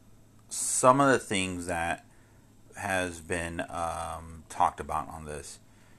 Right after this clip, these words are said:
is that there's been leaks and ru-, uh, ru-, rumors and leaks that, uh, Black Adam, they're gonna show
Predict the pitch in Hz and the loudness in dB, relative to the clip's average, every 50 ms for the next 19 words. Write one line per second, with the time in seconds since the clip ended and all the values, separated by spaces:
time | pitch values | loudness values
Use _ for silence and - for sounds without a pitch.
0 | - - - - - - - 107 98 90 90 87 87 85 85 92 87 85 - 101 | -20 -20 -20 -20 -20 -14 -8 -4 -2 0 0 0 -2 -2 -2 -4 -4 -2 -2 -4
1 | 87 85 87 101 101 95 92 101 110 110 107 - - - - - - - - 101 | -4 -4 -4 -4 -4 -2 -2 -2 -2 -2 -2 -4 -4 -6 -6 -6 -8 -10 -10 -10
2 | 95 92 90 87 85 92 92 82 82 - 98 98 92 87 90 101 110 - 98 95 | -8 -8 -6 -8 -8 -8 -8 -8 -8 -4 -2 0 0 0 -2 -4 -8 -6 -4 -2
3 | 101 104 95 92 85 80 85 82 82 85 85 82 - - - - - - - - | -2 0 0 -2 -2 -4 -6 -10 -10 -10 -10 -10 -8 -6 -8 -8 -8 -12 -20 -20
4 | - - - - - - 92 90 87 85 82 82 82 - - - - - - - | -20 -20 -20 -18 -6 0 4 6 6 6 6 4 2 -2 -4 -10 -20 -20 -20 -20
5 | - - - - - - - - - - - - - - - 95 92 87 85 85 | -20 -20 -20 -20 -20 -20 -20 -20 -20 -20 -20 -20 -12 -6 -4 -2 0 0 -2 -2
6 | 82 82 80 82 82 82 78 85 95 98 107 - 101 95 95 92 85 87 82 71 | -4 -6 -6 -8 -10 -10 2 6 8 8 8 8 8 6 6 6 4 -2 -6 -12
7 | - - - - - 101 95 95 95 92 92 - - - 98 90 87 87 85 87 | -16 -20 -20 -12 -8 -6 -6 -4 -4 -6 -6 -6 -4 0 0 2 2 0 0 -4
8 | 87 - | -6 -8